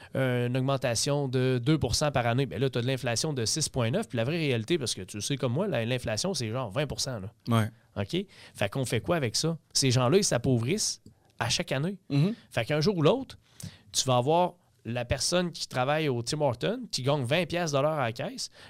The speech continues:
Speaker 1: elle se fait pas crier après, il y a rien. Je sais pas qu'ils se font pas crier après au Tim Hortons, mais ils, ils sont pas en danger de vie ou de mort, là. Tu sais, ils sont pas avec, euh,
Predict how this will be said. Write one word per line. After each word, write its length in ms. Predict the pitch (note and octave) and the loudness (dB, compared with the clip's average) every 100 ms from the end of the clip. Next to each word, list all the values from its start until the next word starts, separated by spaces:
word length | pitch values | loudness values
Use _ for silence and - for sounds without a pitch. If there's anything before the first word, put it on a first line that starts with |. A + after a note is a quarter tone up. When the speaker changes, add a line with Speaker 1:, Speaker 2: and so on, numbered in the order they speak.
| - | -8
Speaker 1:
elle 140 | - | -4
se 60 | - | -4
fait 100 | A#3 | -4
pas 220 | A#3+ A3 | -6 -6
crier 220 | - C3 | -4 -2
après, 380 | C3 - A#2+ C#3+ | -2 -2 -4 -6
il 40 | C#3+ | -6
y 80 | A#2 | -8
a 20 | |
rien. 300 | - B2 C#3+ | -8 -10 -10
Je 60 | A#2 | -10
sais 80 | |
pas 100 | - C#3 | -10 -6
qu'ils 120 | A#2+ | -6
se 60 | |
font 100 | - | -4
pas 120 | A2+ B2+ | -4 -4
crier 180 | - | -4
après 180 | A#2+ A#2+ | -4 -4
au 40 | C3 | -4
Tim 140 | - | -2
Hortons, 200 | A2+ A3+ | -2 0
mais 140 | A3 - - - | 0 -2 -4 0
ils, 120 | C3+ D#3 D3 | 0 0 -6
ils 140 | E3 | -2
sont 220 | - E3 | 0 2
pas 140 | D#3+ F#3+ | 2 2
en 40 | |
danger 260 | E3+ C#3 D3+ | 2 2 0
de 60 | |
vie 60 | C3+ | -2
ou 60 | C#3+ | 0
de 60 | |
mort, 240 | B2+ D3 A#2+ | 0 0 -2
là. 80 | A2+ - - | -10 -6 2
Tu 80 | |
sais, 80 | E3+ | 2
ils 120 | C#3+ B2+ | 2 -2
sont 200 | C#3 B2+ | -2 2
pas 420 | E3+ E3+ C3+ A#2+ | 4 4 4 4
avec, 260 | A#2+ C3 | 0 0
euh, 100 | C3 | 0